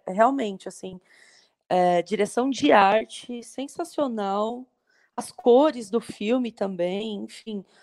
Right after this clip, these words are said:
todo o figurino. E, gente, e aquele elenco, né, como até o Murilo tinha falado, a Marcela Cartacho é sensacional, mas as, os, os outros atores também, os outros personagens,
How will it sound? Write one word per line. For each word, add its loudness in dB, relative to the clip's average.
todo 4
o -4
figurino. 0
E, -4
gente, 4
e 8
aquele 6
elenco, 6
né, 4
como -4
até 0
o 4
Murilo 0
tinha 0
falado, 8
a -6
Marcela -6
Cartacho -6
é -8
sensacional, -2
mas -6
as, 2
os, -12
os 0
outros 2
atores 4
também, -6
os -6
outros -8
personagens, -4